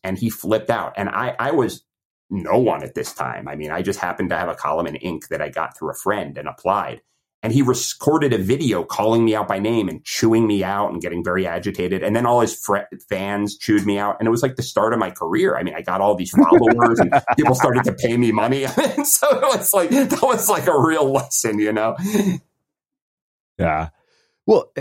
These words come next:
Speaker 2: I think that, <clears throat> you know, it, w-, w-, one, I, there's a lot of nuance here, and I think it's, it's a lesson in context, right? And, and this is something I've been writing a lot about, is that so often people tend to overlook context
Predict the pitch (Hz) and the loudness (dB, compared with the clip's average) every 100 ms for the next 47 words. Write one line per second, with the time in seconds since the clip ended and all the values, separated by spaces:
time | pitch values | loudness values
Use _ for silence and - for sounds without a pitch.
0 | - 147 220 240 131 - _ - 151 127 | 0 0 0 2 2 2 _ 2 6 6
1 | 107 - 123 107 107 110 - 123 120 151 | 2 2 2 2 2 2 0 0 4 4
2 | 135 107 - 110 - - 123 117 107 117 | 4 2 -2 -4 -4 0 2 2 4 4
3 | 123 104 92 - 110 110 104 98 - 92 | 4 2 -4 -4 2 4 4 2 -2 -2
4 | 92 95 98 117 104 - 85 101 101 - | -2 -2 0 0 0 -2 -2 0 2 2
5 | 98 90 - 110 98 87 80 - 87 85 | -2 -2 0 0 0 -2 -4 -8 -4 -4
6 | 87 - 98 92 90 101 95 101 104 95 | -4 -8 -6 -4 -2 -2 -2 -2 0 0
7 | 90 - 90 87 82 85 82 - 156 113 | -2 -4 -4 -4 -4 -4 -4 0 2 2
8 | - 95 87 95 - _ - - - - | -2 -6 -4 -4 -4 _ -20 -20 -8 -2
9 | 143 147 - 135 135 98 90 90 - - | 2 2 4 2 2 -2 -4 -4 -8 0
10 | 131 123 117 110 - - 98 98 - 95 | 0 4 2 0 -6 -4 0 0 0 -2
11 | 92 98 95 85 87 - _ - 196 220 | 0 -2 0 0 -2 -4 _ 0 0 0
12 | - 73 - - | -2 -4 -6 -14